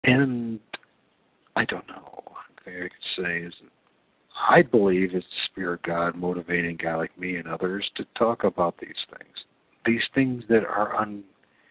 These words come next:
uncomfortable, that are not really desirable to hear by the main, the masses. Um, the whole thing about,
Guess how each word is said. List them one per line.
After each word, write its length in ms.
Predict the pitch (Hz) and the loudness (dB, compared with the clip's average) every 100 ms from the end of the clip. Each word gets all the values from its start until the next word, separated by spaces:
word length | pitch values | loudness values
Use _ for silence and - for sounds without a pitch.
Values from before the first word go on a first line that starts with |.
| _ _ _ _ _ - | _ _ _ _ _ -6
uncomfortable, 760 | - 110 - - 82 - - - | 0 0 0 -4 -4 -4 -10 -10
that 160 | 87 - - | -8 -8 -8
are 380 | 90 92 90 92 | -4 -2 -2 -2
not 280 | 110 120 - | 0 -2 0
really 300 | 101 98 95 | 0 2 2
desirable 960 | 90 87 95 95 98 92 87 82 82 82 - | -2 0 4 6 6 6 2 0 -2 -2 -6
to 80 | 87 - | -6 -4
hear 460 | - 127 101 95 - _ _ - | 0 0 2 0 -4 _ _ -8
by 100 | 90 87 | -6 -6
the 60 | |
main, 540 | 87 92 87 92 92 90 _ _ _ _ - - - | -8 -8 -2 0 0 -6 _ _ _ _ -16 -16 0
the 80 | 98 | 2
masses. 880 | 92 95 101 107 - - _ - - _ _ _ _ _ _ _ _ _ _ - | 6 6 6 4 -2 -14 _ -16 -16 _ _ _ _ _ _ _ _ _ _ -6
Um, 760 | 135 143 143 143 139 135 131 117 _ _ _ _ _ _ _ _ _ _ _ _ _ _ _ _ _ _ _ _ _ _ _ | 2 8 8 8 6 2 -4 -10 _ _ _ _ _ _ _ _ _ _ _ _ _ _ _ _ _ _ _ _ _ _ _
the 100 | 120 | -8
whole 320 | 107 117 107 - | -4 0 0 -2
thing 200 | 110 104 | -4 0
about, 340 | 95 92 90 | 4 6 4